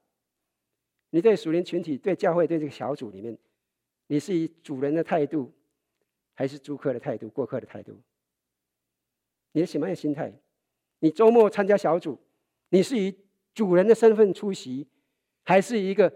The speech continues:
住用、占用一个位置的过客心态出席？一样不一样？一样不一样？不一样的。哎，过客的心态是什么？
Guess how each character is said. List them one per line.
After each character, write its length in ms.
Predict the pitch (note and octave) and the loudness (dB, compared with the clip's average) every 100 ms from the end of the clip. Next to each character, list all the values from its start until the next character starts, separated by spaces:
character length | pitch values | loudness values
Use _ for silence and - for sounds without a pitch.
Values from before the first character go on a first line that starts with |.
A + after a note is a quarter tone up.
| - _ _ | -6 _ _
住 300 | - E4+ B3 | -2 4 6
用、 260 | A#3+ A3+ F3 | 8 6 4
占 280 | - C4+ G#3 | 6 6 8
用 240 | A3+ F#3+ | 6 6
一 80 | F#3+ | 0
个 100 | F3 | 2
位 220 | B3+ G3+ | 6 6
置 160 | D3 D#3 | 4 -6
的 60 | D3+ | -4
过 240 | - E3+ | 0 0
客 180 | - C#3+ | 2 -2
心 180 | - C#3+ | -2 -4
态 140 | D3+ | -4
出 140 | - B2+ | -6 -12
席？ 240 | - - _ _ _ _ _ _ _ _ - | -16 -20 _ _ _ _ _ _ _ _ 4
一 80 | |
样 120 | C#4 D4 | 6 8
不 120 | C4+ | 8
一 20 | |
样？ 180 | C4 D#3 - _ _ _ _ _ _ _ _ _ _ _ _ _ | 8 6 -4 _ _ _ _ _ _ _ _ _ _ _ _ _
一 80 | A3 | 6
样 80 | |
不 80 | G#3+ | 8
一 20 | |
样？ 180 | G3+ E3 - _ _ _ _ _ _ _ | 6 4 0 _ _ _ _ _ _ _
不 140 | - B3+ | -4 -2
一 120 | C4 | 4
样 280 | D4+ C#4+ F3+ | 4 4 -2
的。 240 | D3+ B2 _ _ _ _ _ _ _ _ _ | -6 -12 _ _ _ _ _ _ _ _ _
哎， 120 | A#3 | 2
过 260 | - F4 D4+ | 6 8 10
客 140 | D4+ | 10
的 60 | B3+ | 8
心 100 | B3+ | 6
态 100 | B3+ | 4
是 80 | A3+ | 4
什 120 | F3 | -2
么？ 180 | B2+ | -6